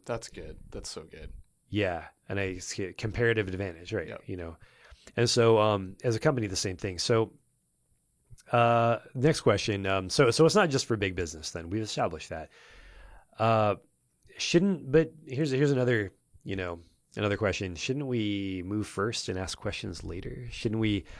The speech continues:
Speaker 2: shouldn't we just move and be agile and be nimble and just, like, iterate? Or why do a swot analysis, and why not just jump out there and do, like, what everybody else is doing?
Speaker 1: 'Cause you'll waste
Speaker 2: Only better.
Speaker 1: a lot of time and money.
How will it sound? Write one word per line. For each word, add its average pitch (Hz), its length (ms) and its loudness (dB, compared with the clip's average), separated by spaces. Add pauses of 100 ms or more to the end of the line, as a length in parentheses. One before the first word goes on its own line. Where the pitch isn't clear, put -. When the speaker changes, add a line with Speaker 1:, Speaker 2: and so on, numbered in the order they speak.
(220)
Speaker 2:
shouldn't 165 240 4
we 190 120 6
just 156 240 6
move 123 460 4
and 107 120 2
be 104 160 -4
agile 101 640 -2
and 95 120 -4
be 92 120 -6
nimble 98 760 -2
and 92 200 -6
just, 92 240 -8
like, 90 320 -6
iterate? 92 720 -6 (140)
Or 92 340 -4 (300)
why 120 300 4
do 139 200 2
a 104 60 -2
swot 110 340 0
analysis, 87 500 -4
and 98 100 -6
why 113 120 -2
not 131 120 -4
just 101 200 -6
jump 98 220 -4
out 101 160 2
there 92 120 -4
and 85 120 -8
do, 90 340 -8 (100)
like, 90 160 -4
what 92 100 -4
everybody 92 220 -8
else 117 180 -10
is 82 80 -14
doing? - 240 -18 (1600)
Speaker 1:
'Cause 147 180 -4
you'll 131 200 2
waste 117 160 4
Speaker 2:
Only 123 160 4
better. 107 380 4
Speaker 1:
a 117 40 0
lot 113 240 4
of 104 120 -4
time 101 300 -6
and 95 100 -10
money. 92 360 -12